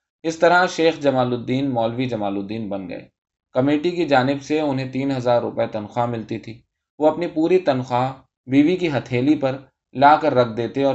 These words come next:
اور پھر مہینے بھر گھر کے اخراجات کی طرف سے بے نیاز ہو جاتے۔ اگر بیوی گھر کے نامساعد حالات کی طرف توجہ دلانا بھی چاہتی تو ان کے شان استغنا میں فرق نہ آتا۔ ایک طرف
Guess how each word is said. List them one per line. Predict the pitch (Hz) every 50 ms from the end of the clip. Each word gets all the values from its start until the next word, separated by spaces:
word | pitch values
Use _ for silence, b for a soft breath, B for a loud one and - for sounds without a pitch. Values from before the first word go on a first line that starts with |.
| 127 - -
اور | 127 143 156 160
پھر | 147 165 165
مہینے | 151 139 123 123 127 135 147 147 139
بھر | 120 120 117 117 - - _ - -
گھر | 127 131 135
کے | 131 143 139
اخراجات | 127 127 120 107 107 104 101 117 117 123 117 -
کی | 127
طرف | 113 - 110 107 - -
سے | - 123
بے | 113 107 107 104
نیاز | 101 101 110 110 107 101 104
ہو | 104
جاتے۔ | 95 101 101 95 - - - - _ _ _ _ _ _ _ _ _ _ _ _
اگر | - - 139 151 180 185
بیوی | 170 156 156 156 151 165 170 175 165 143
گھر | 139 139 139
کے | 135 147 139
نامساعد | 135 127 120 120 120 117 - 117 117 123 123 120
حالات | 113 104 104 107 113 120 -
کی | - -
طرف | - 110 104 110 -
توجہ | - 101 101 101 98 98 113 104
دلانا | 101 101 98 98 101 104 107 104
بھی | 98 120 127
چاہتی | 127 120 98 98 - - 110 113 120 _ _ _ _ _ _ _ _
تو | - 151
ان | 160 160
کے | 156 165
شان | 156 - 139 123 127 143
استغنا | 151 151 143 - - 120 113 117 123 123
میں | 127 135 131
فرق | 127 - 117 113 113 -
نہ | 117 110
آتا۔ | 101 98 95 95 - 85 - _ _ _ _ _ _ _ _
ایک | - 127 151 156 151 -
طرف | 180 190 190